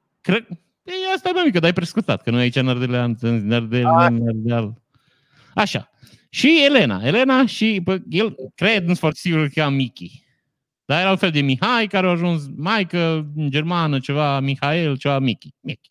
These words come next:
Speaker 1: Căcat. Bun. Și Michi s-a îndrăgostit de Elena peste cap. Dar, repet, Elena era... Bă, Elena era... Adică,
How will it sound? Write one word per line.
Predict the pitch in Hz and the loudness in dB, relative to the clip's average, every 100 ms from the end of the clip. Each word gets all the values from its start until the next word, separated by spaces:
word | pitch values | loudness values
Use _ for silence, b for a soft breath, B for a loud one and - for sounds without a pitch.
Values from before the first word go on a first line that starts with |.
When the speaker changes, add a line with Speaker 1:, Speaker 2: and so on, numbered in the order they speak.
| _ - | _ -20
Speaker 1:
Căcat. | 135 - _ - _ b b b b b b | -20 -20 _ -20 _ b b b b b b
Bun. | 165 92 | -2 -2
Și | - - 220 | -4 -4 0
Michi | 208 233 226 | -2 0 -2
s-a | - 196 | 0 0
îndrăgostit | 185 185 - 175 | 2 0 0 0
de | |
Elena | 165 170 165 | 2 4 2
peste | 170 185 | 0 -2
cap. | 135 87 | -2 0
Dar, | 113 | -2
repet, | 113 123 - | 0 -2 -2
Elena | 87 104 127 123 | -2 -2 0 0
era... | 95 110 131 139 147 151 _ _ _ _ _ _ _ _ _ _ | 0 0 0 0 -2 -6 _ _ _ _ _ _ _ _ _ _
Bă, | - 135 151 | -6 2 4
Elena | 113 127 139 | 4 4 4
era... | 117 127 | 4 2
Adică, | 98 82 78 | -2 -6 -8